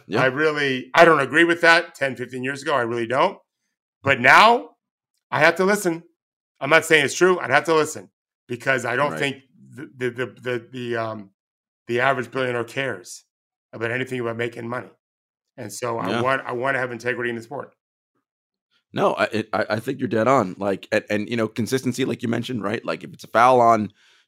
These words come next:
Speaker 1: you know, rookie number one, then it's a foul on whoever,
Speaker 2: Or,
Speaker 1: superstar
Speaker 2: or
Speaker 1: A, right?
Speaker 2: LeBron
Speaker 1: It
Speaker 2: or A D or Ja,
Speaker 1: Right.
Speaker 2: whatever. The better players, uh, uh,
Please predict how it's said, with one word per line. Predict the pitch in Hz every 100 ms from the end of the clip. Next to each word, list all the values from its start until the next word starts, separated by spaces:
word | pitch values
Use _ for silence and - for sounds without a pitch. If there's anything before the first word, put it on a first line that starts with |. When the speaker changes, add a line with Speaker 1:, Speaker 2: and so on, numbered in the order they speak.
| -
Speaker 1:
you | 113
know, | 110
rookie | 95 120 120 117
number | 120 110
one, | 110 147 123 117
then | 107
it's | 98 95
a |
foul | - 110 123 120
on | 120 117 117 113 110 -
whoever, | - 131 135 98
Speaker 2:
Or, |
Speaker 1:
superstar | - 143 180 127
Speaker 2:
or | 160
Speaker 1:
A, | 165
right? | 160 165
Speaker 2:
LeBron | 151 156 160
Speaker 1:
It |
Speaker 2:
or | 151
A | 147 147
D | 120 147 151 151
or | 131 120 110 _ - -
Ja, | 139 139
Speaker 1:
Right. | 92
Speaker 2:
whatever. | 131 139 143 151 151 - _ _
The | 120
better | 107 143 156
players, | 151 139 139 139 139 127 - _ _ _ _ _
uh, | 143 123 123 120 120
uh, | 131 120